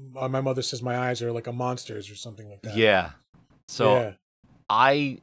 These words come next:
Speaker 2: I figured it as, I guess, along the s-, sort of the same lines as what you were thinking.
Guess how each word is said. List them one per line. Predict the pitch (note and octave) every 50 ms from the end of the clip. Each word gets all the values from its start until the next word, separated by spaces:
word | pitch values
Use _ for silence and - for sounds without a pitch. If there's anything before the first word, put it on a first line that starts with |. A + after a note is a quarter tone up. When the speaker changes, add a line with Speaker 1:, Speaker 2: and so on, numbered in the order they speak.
| -
Speaker 2:
I | G#2 A2 C3
figured | B2 - - A#2 G#2 G#2+ F#2+
it | G2 F#2+
as, | F2+ F#2+ F#2+ F#2 F2+ - - - - - - - _ _ _ _ _ - A2+ - _ - - - _ _ -
I | B2+ A#2
guess, | C3 C3+ - -
along | - B2+ A2+ A2 A2+ A2+ A2
the | G#2
s-, | - - - - - D2 D2 E2
sort | - - - - A2+ A2 G#2+
of | G#2
the | G2
same | - - A2 G2+ F#2
lines | F#2 F#2 F#2 G2 G2+ G2
as | F#2
what | F#2 F2 E2+
you | F2 F#2
were | G2 G2+
thinking. | - A#2+ A#2+ A#2 C3+ C#3+ D3 C#3+